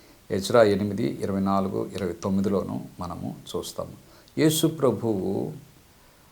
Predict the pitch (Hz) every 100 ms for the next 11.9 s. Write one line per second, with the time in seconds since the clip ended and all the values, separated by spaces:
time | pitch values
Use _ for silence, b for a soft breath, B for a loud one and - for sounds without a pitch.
0 | b 113 101 - 113 104 110 147 139 117
1 | 107 101 90 87 90 92 101 b b b
2 | - 95 - 95 - - 92 131 - 92
3 | - 95 - - 98 113 123 123 98 -
4 | - 120 - 107 110 - - 101 - 98
5 | 131 - 98 92 92 - - - - B
6 | B B B - 90 90 92 - 101 98
7 | 107 101 101 101 98 - - 95 110 -
8 | 98 98 98 95 90 101 95 - - b
9 | b b b - 95 95 95 87 - 87
10 | 107 110 110 95 92 95 - 98 90 92
11 | 98 101 98 - 98 - 92 92